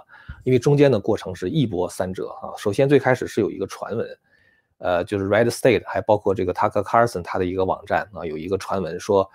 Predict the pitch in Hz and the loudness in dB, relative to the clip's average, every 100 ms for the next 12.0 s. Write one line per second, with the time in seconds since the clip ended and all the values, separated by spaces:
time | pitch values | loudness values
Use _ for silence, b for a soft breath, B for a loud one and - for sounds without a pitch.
0 | b b b 113 95 87 - - 82 120 | b b b 0 4 4 2 -4 0 4
1 | 95 82 - _ _ _ - 156 107 131 | 2 0 -10 _ _ _ 4 6 8 6
2 | 131 110 98 85 101 - 120 123 104 92 | 6 4 -2 -2 -2 -2 -2 0 0 -2
3 | 104 78 - 101 - 98 73 - - - | -4 -8 -8 -8 -6 -6 -8 -10 -16 -6
4 | 117 120 - 104 120 127 104 95 82 95 | -4 -4 -4 -2 2 4 4 0 -2 -4
5 | 107 90 113 85 87 107 107 95 127 117 | -6 -6 -8 -8 -6 0 0 0 2 2
6 | 85 80 - 104 95 82 110 - 98 101 | 0 -6 -6 -6 -4 -6 -8 -8 -2 0
7 | 101 b b b b b - 156 151 143 | 0 b b b b b 2 4 6 6
8 | 127 110 104 95 80 78 85 - 131 123 | 6 6 4 2 0 -4 -6 -2 0 2
9 | 117 85 92 - 95 107 110 80 - 101 | 2 0 -6 -4 -4 0 -2 -2 -6 -6
10 | - 143 107 90 - 92 78 92 120 - | -2 -2 -2 -4 -4 -6 -6 -4 -4 0
11 | 135 113 92 107 107 107 - 90 - - | 2 2 0 -2 -2 -2 0 -2 -2 -4